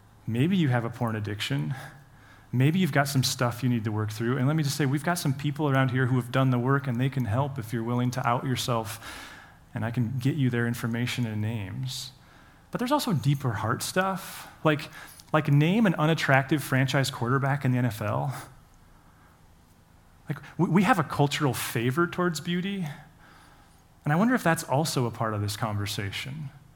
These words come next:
Not, not just whether or not you have some kind of an addiction, but, but have you done the heart work that sees everybody as an image bearer of God? And, and I don't know about you, I'm glad that I've got decades to try to get there.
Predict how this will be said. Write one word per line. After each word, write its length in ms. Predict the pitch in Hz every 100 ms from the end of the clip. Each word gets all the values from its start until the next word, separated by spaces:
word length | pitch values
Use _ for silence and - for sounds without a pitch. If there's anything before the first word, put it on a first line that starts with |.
| - - - - - -
Not, 360 | 180 185 208
not 240 | 165 185 175
just 340 | 170 - - -
whether 300 | 135 143 156
or 40 | 143
not 240 | 131 143
you 160 | 139 127
have 380 | 131 117 104 - - -
some 180 | 147
kind 180 | 131 135
of 60 | 120
an 80 | 117
addiction, 600 | 110 147 143 - 107 117
but, 180 | 120 - - - - - - - - - -
but 120 | 143
have 340 | - 165 190
you 80 | 220
done 240 | 165 160
the 100 | 147
heart 360 | 139 - 143 143
work 500 | 127 131 101 - - - - - - - - - - - - - -
that 100 | 151
sees 320 | - 160 147 - -
everybody 520 | 113 131 160 123 120 127
as 100 | 123
an 100 | 120
image 260 | 127 123
bearer 260 | 120 127 127
of 120 | 107
God? 400 | 104 127 139 104
And, 180 | 98 107 - - - - - -
and 100 | 117
I 20 |
don't 80 | 151
know 100 | 139
about 120 | 123
you, 160 | 151
I'm 80 | 143
glad 240 | 117 117 135
that 100 | 131
I've 140 | 127
got 260 | 135 135 104
decades 480 | 123 131 131 127
to 80 | -
try 180 | - 127
to 80 | 123
get 300 | 117 139 -
there. 420 | 92 87 123 -